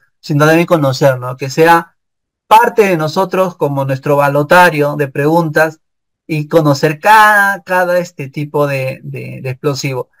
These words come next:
Ingeniero, ¿por qué nosotros debemos de conocer o por qué es importante conocer? Cuando tú te enfrentes, te enfrentes con una, con una voladura,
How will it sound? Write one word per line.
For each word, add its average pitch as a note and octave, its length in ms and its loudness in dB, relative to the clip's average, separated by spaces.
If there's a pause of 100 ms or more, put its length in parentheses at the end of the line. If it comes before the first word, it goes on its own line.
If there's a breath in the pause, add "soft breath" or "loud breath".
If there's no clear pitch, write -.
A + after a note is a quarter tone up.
(200)
Ingeniero, G#3+ 420 2
¿por G3 240 -2
qué C4+ 280 -2
nosotros G#3+ 440 -4
debemos G#3 360 -2
de F#3+ 100 -2
conocer E3+ 480 0
o C3 160 -6
por D3+ 160 -8
qué G3+ 100 -8
es F#3 120 -8
importante E3 760 0
conocer? C3+ 540 -4 (640)
Cuando F3 360 2
tú C4 320 -2
te G3+ 100 0
enfrentes, D3 840 -4 (240)
te D#3+ 80 -8
enfrentes D3 640 -2
con D3 200 -6
una, D#3 560 -2
con C#3+ 180 -6
una F#3+ 220 2
voladura, D#3+ 680 -2